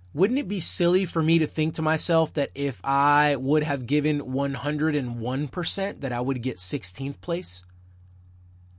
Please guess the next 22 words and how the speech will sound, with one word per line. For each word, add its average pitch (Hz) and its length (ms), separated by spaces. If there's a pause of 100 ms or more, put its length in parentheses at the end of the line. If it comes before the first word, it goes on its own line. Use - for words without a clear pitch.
(420)
There's 156 280
no 165 200
such 170 360
thing. 254 300 (880)
I 180 200
can't 214 520
give 190 520
more 180 320
than 175 180
one 175 200
hundred 180 280
percent. - 380 (840)
In 170 140
terms 208 300
of 185 100
my 180 300
effort, 170 420 (160)
I 175 400 (260)
bottomed 165 560
out 180 220
my 175 140
tank. 180 560